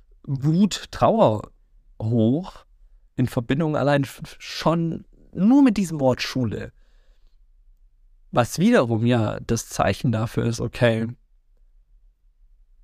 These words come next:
wo darf man vielleicht auch anfangen? Dadurch vielleicht auch wiederum zu verstehen,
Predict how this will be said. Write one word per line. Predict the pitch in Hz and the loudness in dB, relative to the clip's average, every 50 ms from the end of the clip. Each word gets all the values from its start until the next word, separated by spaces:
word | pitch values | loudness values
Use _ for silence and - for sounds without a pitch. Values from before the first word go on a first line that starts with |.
| _ - _ _ _ _ _ _ - - | _ -20 _ _ _ _ _ _ -18 -14
wo | 131 135 127 131 120 127 127 135 139 143 139 139 127 | -12 -10 -6 -2 0 2 4 4 4 4 2 2 0
darf | 120 - 127 120 110 127 - - | 0 2 2 4 4 2 2 0
man | 123 113 | -2 -2
vielleicht | - - 107 113 110 - | 0 0 -2 -2 -2 -2
auch | 110 - - | -4 -4 -2
anfangen? | - 147 151 - - - 113 107 104 104 104 101 _ _ _ _ _ _ _ _ _ _ _ _ _ _ _ _ _ _ _ _ _ _ _ _ _ _ _ _ _ _ _ - - _ _ _ - - - _ _ | 0 0 0 -2 -2 -2 -2 0 0 -2 -4 -6 _ _ _ _ _ _ _ _ _ _ _ _ _ _ _ _ _ _ _ _ _ _ _ _ _ _ _ _ _ _ _ -20 -20 _ _ _ -20 -20 -20 _ _
Dadurch | - - 120 147 190 175 - - | -2 2 2 2 2 2 0 0
vielleicht | - 139 131 131 - | 2 2 2 2 0
auch | 127 120 - | -2 -2 0
wiederum | 123 120 113 113 110 | 0 0 0 0 -2
zu | - - 113 | -2 -4 -6
verstehen, | - - 113 - - - 123 110 104 104 104 104 104 113 | -6 -6 -6 -8 -4 -2 -2 0 0 0 0 -2 -2 -4